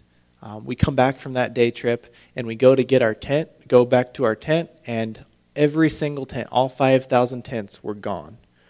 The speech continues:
And everything that was in the tents was in a massive pile in the middle of the field. And we're like, "Oh no." We start looking out, and we're like, "Oh, there's two tents that are still standing."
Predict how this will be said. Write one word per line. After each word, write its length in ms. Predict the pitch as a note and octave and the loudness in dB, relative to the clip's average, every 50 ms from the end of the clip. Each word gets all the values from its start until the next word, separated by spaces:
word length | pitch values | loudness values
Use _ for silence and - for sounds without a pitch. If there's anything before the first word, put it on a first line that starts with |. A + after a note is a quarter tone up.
| _ _ _ _ _ _ - | _ _ _ _ _ _ -18
And 200 | - - - - _ _ | -16 -16 -16 -20 _ _
everything 440 | - C3+ C3 D3+ D3+ C#3+ - D#3 D3+ | 0 0 4 4 2 2 2 -2 -2
that 100 | D3 C3 | 0 -2
was 120 | B2 A#2+ C3 | -2 0 -2
in 100 | C#3 C#3+ | -2 -4
the 60 | C#3 | -4
tents 320 | - - D3+ D3 D3+ - | -6 -4 -6 -6 -6 -8
was 100 | C3 A2+ | -12 -10
in 100 | A#2+ A2+ | -10 -10
a 60 | A2 | -10
massive 520 | G#2+ A2+ A#2 A#2+ B2 B2 A#2 - - A2+ - | -10 -8 -8 -6 -6 -6 -6 -8 -12 -14 -14
pile 320 | - - A#2 A#2 A2+ A2+ - | -14 -12 -8 -6 -6 -6 -6
in 60 | - G#2+ | -8 -12
the 60 | G#2+ | -12
middle 240 | A2+ A#2 A2+ A2+ A2+ | -10 -8 -6 -6 -6
of 80 | A2 | -6
the 80 | - - | -8 -18
field. 380 | _ - B1 A#1 - - _ _ _ _ _ _ _ _ _ _ _ | _ -14 -14 -12 -12 -14 _ _ _ _ _ _ _ _ _ _ _
And 120 | - D3 C3 | -20 -18 -14
we're 100 | A#2 - | -12 -10
like, 320 | A2+ - B2 - - - _ _ - | -10 -10 -12 -14 -16 -20 _ _ -16
"Oh 180 | C3+ B2+ G#2+ F#2+ | -14 -14 -12 -14
no." 280 | G2+ A2 G#2+ G#2+ G#2+ | -12 -12 -12 -12 -10
We 100 | A2 A#2 | -10 -12
start 240 | A2+ - C3+ A#2+ A#2 | -8 -6 -6 -6 -6
looking 320 | B2+ B2+ - - C3+ A#2+ | -8 -14 -14 -16 -14 -10
out, 260 | A#2 A#2+ B2+ C#3 C#3 - | -8 -8 -8 -8 -10 -12
and 100 | C3+ B2 | -16 -18
we're 80 | A#2+ | -16
like, 260 | A#2+ A#2 A2+ A#2 _ C#3+ | -16 -16 -16 -18 _ -20
"Oh, 260 | D3+ D#3+ D#3 C3+ - _ - - - - | -20 -20 -20 -20 -20 _ -20 -20 -20 -6
there's 220 | - C3+ A#2+ - | -6 -4 -4 -4
two 200 | - - - E3+ | -8 -10 -12 -12
tents 380 | - - - F3 D#3 - - - | -10 -8 -8 -8 -8 -12 -16 -20
that 120 | - - | -18 -16
are 60 | A#2+ | -16
still 240 | A#2+ - - D3 B2 | -16 -16 -16 -16 -16
standing." 440 | - - C#3 C3 B2+ A#2+ B2+ B2 A#2+ | -16 -16 -18 -18 -16 -18 -18 -20 -20